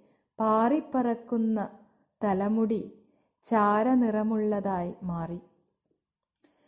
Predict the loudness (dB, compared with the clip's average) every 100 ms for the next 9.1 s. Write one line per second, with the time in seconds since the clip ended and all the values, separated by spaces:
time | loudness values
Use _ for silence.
0 | _ -10 -2 0 2 0 -2 0 2 2
1 | 2 2 0 0 -2 0 0 2 2 2
2 | -2 -2 -2 -4 -2 0 0 0 -4 -10
3 | -20 _ _ _ -4 -2 2 4 6 4
4 | -2 0 4 4 4 2 -2 -2 0 0
5 | 2 4 4 2 0 0 -2 -6 -16 _
6 | _ _ -4 0 4 4 2 -2 -2 0
7 | 0 2 0 2 2 2 0 -4 -6 -4
8 | -2 0 2 2 2 0 -2 -2 -4 -6
9 | -8